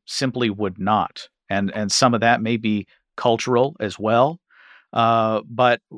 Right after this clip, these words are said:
you know, what do you make of the, the regulatory changes as a matter of sort of hard policy to, uh, get us to a better state than, than we are right now with respect to,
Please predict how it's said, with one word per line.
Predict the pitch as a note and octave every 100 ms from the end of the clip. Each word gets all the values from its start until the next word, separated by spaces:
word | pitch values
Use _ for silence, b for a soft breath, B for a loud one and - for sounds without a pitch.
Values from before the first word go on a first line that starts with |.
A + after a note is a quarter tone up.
| - _
you | F#3 B2+
know, | A2
what | B2+
do | C#3
you | B2+
make | A#2+ B2 A2+ -
of | A2 G#2+ G2 - _ -
the, | G#2+ A2 G#2+ -
the | A2
regulatory | G#2 A#2 C#3 A2+ G#2+ - A#2 G2+
changes | - G#2+ G2 G#2 G#2
as | G#2 A2
a |
matter | G#2+ A#2 A2+
of | G2+
sort | - A2
of | F2+
hard | - A#2 A2+ G2 F#2
policy | - A#2 A#2+ G#2+ G#2 D#2 D#2+ b b b b b -
to, | A#2 A2 G2+ F#2+ -
uh, | A2 G#2 G#2+ G#2
get | B2
us | B2+ G#2+ - - _ _
to | - B2+ A2 G#2+
a | G#2+
better | F#2+ A2+ A#2 A2 G#2 - _ -
state | - - B2 G#2+ G2 - -
than, | A2+ G#2 G2+ G2 G2
than | A#2 G2+
we | G2+ G#2
are | A2 G2+
right | G2+ G2+
now | A2 G#2+ G2+
with | G2 -
respect | G2+ - - G2+ -
to, | - G#2